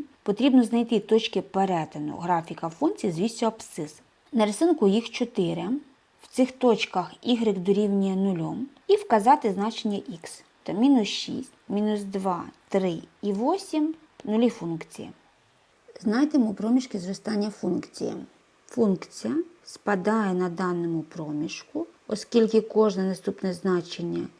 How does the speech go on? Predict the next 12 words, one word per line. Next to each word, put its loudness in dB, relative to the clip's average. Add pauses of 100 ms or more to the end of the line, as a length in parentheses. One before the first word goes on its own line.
ігрека 0 (140)
для -2
точки -2
менше, 0
ніж -4
попереднє. -4 (320)
Далі 0
функція -2
зростає. -4 (4000)
Кожне 4
наступне -2
значення -2